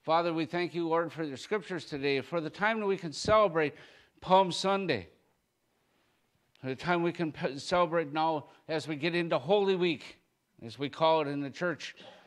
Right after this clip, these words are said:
Holy Week, the week before your crucifixion happened. And we'll celebrate that next Good Friday and Easter. Lord, as we, uh, uh, study this word today in Luke eighteen,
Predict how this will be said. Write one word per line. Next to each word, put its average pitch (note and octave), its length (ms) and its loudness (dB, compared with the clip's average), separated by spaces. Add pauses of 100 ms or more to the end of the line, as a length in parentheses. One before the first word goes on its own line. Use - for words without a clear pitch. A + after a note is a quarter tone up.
(160)
Holy F3 440 4
Week, E3 220 0
the C#3+ 140 0
week E3 360 0
before E3 360 0
your D#3+ 240 -2 (340)
crucifixion D#3+ 680 -4
happened. B2+ 460 -2 (800)
And C3+ 140 -6
we'll C#3 100 -4
celebrate C#3 460 -2
that C3 200 -2
next C3 380 -8 (420)
Good C3+ 200 -4
Friday B2+ 420 -4 (180)
and A#2 220 -10
Easter. A2+ 540 -10 (1500)
Lord, D#3 400 4
as C#3 180 -2
we, D3+ 240 2
uh, C3+ 200 2 (200)
uh, B2+ 200 -4
study E3 340 -2
this D3+ 240 -6
word D#3 320 -4
today C#3 400 -2
in B2+ 180 -2
Luke C#3+ 220 -4
eighteen, C#3+ 580 -4